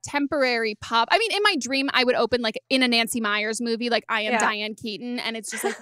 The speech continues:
Speaker 1: beautiful, and it looks like Restoration Hardware,
Speaker 2: Uh-huh.
Speaker 1: and I'm there with my turtleneck and, like, my burlap apron. Like,
Speaker 2: Yes.
Speaker 1: I love that image. Um, I've also heard, like, the restaurant business and, like, is, like, very intense, but maybe
Speaker 2: Yeah.
Speaker 1: bakeries would be less intense.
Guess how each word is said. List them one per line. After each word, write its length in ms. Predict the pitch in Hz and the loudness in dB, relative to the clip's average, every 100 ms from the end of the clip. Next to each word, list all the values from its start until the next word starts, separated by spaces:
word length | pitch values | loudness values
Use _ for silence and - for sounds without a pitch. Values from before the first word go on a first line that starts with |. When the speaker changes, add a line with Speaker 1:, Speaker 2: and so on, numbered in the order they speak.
| - | -10
Speaker 1:
beautiful, 720 | 233 240 240 240 277 262 262 | -6 -2 0 0 4 4 4
and 100 | 240 | 0
it 140 | 233 | -2
looks 260 | 220 233 - | -4 -6 -2
like 160 | 254 | 0
Restoration 640 | 247 233 - 247 233 - 233 | 2 0 0 -2 -2 -4 -8
Hardware, 560 | 220 226 254 269 254 | -2 4 6 6 6
Speaker 2:
Uh-huh. 420 | 269 262 302 339 466 - | 6 6 6 4 2 0
Speaker 1:
and 140 | 262 | 2
I'm 120 | 254 | 2
there 160 | 240 240 | 2 0
with 140 | 247 | 0
my 160 | 247 226 | -2 -4
turtleneck 800 | - - 240 247 247 240 240 240 - | -6 -4 -2 0 0 2 2 0 -6
and, 140 | 226 | -8
like, 180 | 220 214 | -6 -6
my 160 | 233 233 | -4 -4
burlap 560 | 196 240 240 233 220 - | -2 0 2 2 0 0
apron. 580 | 262 262 - 262 254 254 262 _ | -6 -6 0 2 2 0 -4 _
Like, 120 | - 214 | 0 2
Speaker 2:
Yes. 160 | 208 | 6
Speaker 1:
I 120 | 277 359 | 6 6
love 440 | 285 269 247 247 | 4 4 6 6
that 200 | 269 262 - | 4 4 2
image. 580 | 220 240 320 370 - - - _ - | -2 2 2 0 -6 -12 -20 _ 2
Um, 300 | 269 247 240 | 4 4 2
I've 120 | 277 277 | 2 4
also 180 | 320 | 2
heard, 160 | 403 392 | 2 2
like, 120 | 370 | 0
the 60 | 262 | -2
restaurant 340 | 220 220 240 | -2 -2 -6
business 360 | 240 226 247 247 | -6 -6 -6 -8
and, 120 | 247 | -6
like, 200 | 226 190 - | -6 -6 -8
is, 100 | 247 | -8
like, 140 | 226 208 | -6 -6
very 340 | 208 226 233 | -4 -2 -2
intense, 380 | 214 220 233 269 | -4 -4 -2 -2
but 140 | - 339 | -2 0
maybe 140 | 440 | 2
Speaker 2:
Yeah. 180 | 539 349 | 4 4
Speaker 1:
bakeries 440 | 254 294 269 254 | 4 2 -2 -2
would 120 | 247 202 | -2 -4
be 220 | 208 208 _ _ - | -4 -6 _ _ -2
less 220 | 226 - | 0 0
intense. 360 | 311 330 339 | 0 2 0